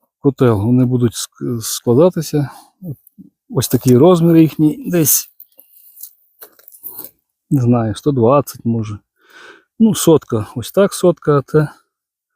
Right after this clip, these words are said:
сто двадцять, може, може більше. Оце йде на котел. Зразу будемо від, с-, е, складати в дровітню.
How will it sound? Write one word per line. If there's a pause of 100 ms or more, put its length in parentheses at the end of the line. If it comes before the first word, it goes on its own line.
(720)
сто
двадцять,
може, (360)
може
більше. (680)
Оце
йде (260)
на
котел. (1700)
Зразу
будемо (420)
від, (880)
с-, (840)
е,
складати
в (1120)
дровітню.